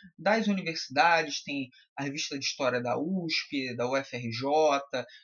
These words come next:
Você vai conhecer, você vai ter muito contato com a produção intelectual, uma produção acadêmica de qualidade. Você vai, é, sair um pouco da, de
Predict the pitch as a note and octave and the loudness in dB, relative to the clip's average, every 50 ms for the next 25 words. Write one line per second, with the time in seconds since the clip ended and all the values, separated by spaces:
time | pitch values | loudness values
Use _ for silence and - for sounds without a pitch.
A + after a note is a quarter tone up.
0 | _ _ _ D3 D#3+ F3 - - G3 F#3 G3+ G3+ G3+ G#3+ G#3 G#3 G3+ G3+ - - | _ _ _ -10 -8 -6 -4 -4 0 0 0 0 2 2 2 4 2 2 0 -4
1 | G3 F#3+ F#3 - - D3+ D#3 - F3 F3+ F#3 F3+ - F#3+ F3 E3+ E3+ F3+ G3 A3+ | -4 -4 -6 -6 -6 -8 -8 -6 -4 -4 -4 -2 -2 -4 -2 -2 -2 0 2 2
2 | C4+ D4+ D4 C#4+ C#4 - B3 A3+ G#3 G#3 - E3 E3 E3 - - - E3 D#3 D3+ | 0 0 -2 -6 -6 -4 -2 -2 -2 0 0 0 0 0 -2 -8 -12 -10 -8 -6
3 | D3 C#3+ C#3 _ D#3+ D#3 C#3+ - - - C#3+ C#3 C3+ C3+ C3+ - C3+ C3 C3 C3 | -6 -6 -8 _ -10 -10 -8 -8 -8 -6 -4 -4 -4 -4 -6 -6 -6 -8 -8 -10
4 | - _ _ - B2+ C3+ C3+ B2+ B2 A#2+ - C3+ B2 B2 - - C3+ B2 B2 - | -12 _ _ -2 0 0 0 0 -4 -8 -10 -12 -10 -8 -8 -6 -4 -6 -4 -4
5 | C3+ B2+ A#2 A#2 A#2 A#2+ B2 - D3+ D3 C#3+ D3+ G#3 G#3 - - A#3+ A3 G#3+ F3+ | -4 -4 -4 -4 -4 -6 -6 -6 -8 -6 -4 -4 -4 -4 -2 -4 -2 -2 -2 2
6 | D#3 D#3 D#3 D#3+ D#3+ D#3+ D#3 - - - - - - - - _ C#3 C3+ C3 B2+ | 2 4 4 4 4 2 0 -4 -10 -12 -16 -18 -18 -18 -16 _ -8 -6 -6 -4
7 | - C#3+ B2+ C#3+ C#3+ C#3+ D3+ D#3 - _ _ _ _ _ _ B2+ B2+ B2+ B2+ B2+ | -6 -4 -2 0 0 0 0 -4 -6 _ _ _ _ _ _ -4 -2 0 0 0
8 | B2 B2 B2+ C3 - - - - - F3 D#3+ D3+ E3 F#3+ A3 A3+ G#3 G3+ - - | 0 0 -2 -4 -6 -8 -2 2 4 4 4 4 2 0 2 2 0 0 -2 -4
9 | D#3+ D#3+ E3+ - - - F3+ E3+ D3+ - - D3 D3 C#3+ C#3 C#3 C#3 C3+ C3 C3 | -4 -4 -4 -6 -6 -6 -4 -4 -4 -4 0 2 4 6 6 6 6 4 4 4
10 | C3 B2+ B2+ B2+ A#2+ A#2+ A#2+ A#2+ A#2+ A2+ A2+ G#2+ - - - - B2 A#2+ C3+ C#3+ | 4 4 4 4 4 2 0 0 0 0 0 -2 -4 -6 -8 -12 -8 -4 -2 0
11 | C#3+ | 2